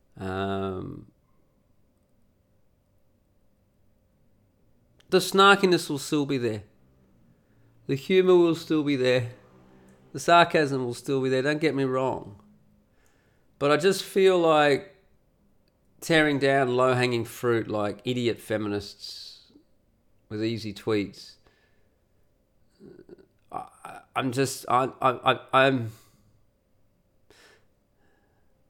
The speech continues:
if you tear down one, you have to tear down all of them. And I, I, I'm, I'm, at this point, I'm really over it. I might change my mind in the future.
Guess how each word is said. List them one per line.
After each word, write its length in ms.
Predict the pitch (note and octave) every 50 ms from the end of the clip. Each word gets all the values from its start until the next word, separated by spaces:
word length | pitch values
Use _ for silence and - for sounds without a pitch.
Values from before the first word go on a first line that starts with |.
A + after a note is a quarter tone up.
| _ _ _ _ _ _ _ _ _ _ _ _ _ _ _ _
if 100 | - C3+ D#3
you 60 | D#3+
tear 260 | D#3 - G#3 A3 A3+
down 260 | G#3+ G#3+ G3 F3 D#3
one, 180 | D3+ D3+ D#3 D3+
you 60 | D3
have 100 | C#3+ C3+
to 60 | -
tear 200 | - - C#3+ C3+
down 200 | C3 C3 B2 A#2
all 180 | A#2+ B2 C3 C#3
of 80 | C3 A#2+
them. 160 | A#2 A2 A2+
And 80 | A2
I, 480 | A2+ A#2 G#2 - - G#2 A2+ A#2 A2 - - -
I, 240 | - A2+ A#2 B2 B2+
I'm, 280 | B2 B2 A2 F2+ - - - _ _ _ _ -
I'm, 600 | - A2 A2+ A#2+ A#2+ A#2+ A#2 A2+ A2 F#2 - - - _ _ _ _ _ _ _ _ _ _ _ _ _ _ _ _ _ _ _ _ _ _ _ _ _ _ _ _ _ _ _ _ _ _ _ _ _ _ _ _ _ _ _ _ _ _ _ _ _ _ _ _ _ _
at 220 | - C#3+ C#3 C3+ -
this 180 | G3 G#3 F#3
point, 320 | - - - E3 D#3 C#3 B2+
I'm 160 | A#2+ A#2+ A#2+
really 220 | A#2+ A2+ A2+ G#2+
over 300 | G#2+ G#2 G#2 G2 G2+ G#2+
it. 60 | A2 B2
I 40 |
might 160 | C#3 D#3+ E3 -
change 300 | - D#3 D3 C#3+ C3+ A#2+
my 100 | A#2 G#2+
mind 280 | G2+ G2+ G2 F2+ -
in 60 | -
the 60 | - -
future. 340 | - - - - - -